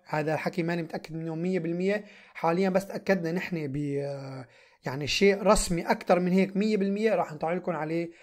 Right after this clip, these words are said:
فيديو، لأني حاليا يا شباب أنا ما بعرف. طبعا أخذك على الماركة تبعته، الماركة تبعته داخلها في لوت. ماني متأكد يا شباب إذا نحن بنستغل هذا ال-، الحدث أو هذا المود يا شباب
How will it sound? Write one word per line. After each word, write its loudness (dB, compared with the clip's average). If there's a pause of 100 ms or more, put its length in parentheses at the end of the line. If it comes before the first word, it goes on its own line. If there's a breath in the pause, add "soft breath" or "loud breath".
(140 loud breath)
فيديو، -2 (200 loud breath)
لأني 0
حاليا 0
يا -2
شباب 0
أنا 0
ما 4
بعرف. 4 (260)
طبعا -2
أخذك 0
على 2
الماركة 2
تبعته، 0
الماركة -4
تبعته -4
داخلها -4
في -8
لوت. -8 (680 soft breath)
ماني 6
متأكد 2
يا 8
شباب 2
إذا 6
نحن 2
بنستغل 0
هذا 4
ال-، -4
الحدث 2
أو 0
هذا 4
المود 4
يا 4
شباب 0